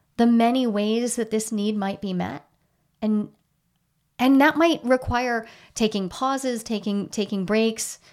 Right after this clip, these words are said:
It, it might require, <laughs> you know, some, some really, some active letting go of this idea I have of exactly what my want is, how I want that need to be met.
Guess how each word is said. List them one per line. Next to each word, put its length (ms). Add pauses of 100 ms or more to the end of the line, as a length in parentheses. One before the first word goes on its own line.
(120)
It, 240
it 120
might 200
require, 680 (320)
<laughs> 320
you 100
know, 120
some, 340
some 240
really, 380
some 260
active 640
letting 340
go 300
of 100
this 240
idea 420
I 200
have 340
of 100
exactly 540
what 240
my 160
want 520
is, 160
how 180
I 80
want 640
that 200
need 240
to 60
be 120
met. 480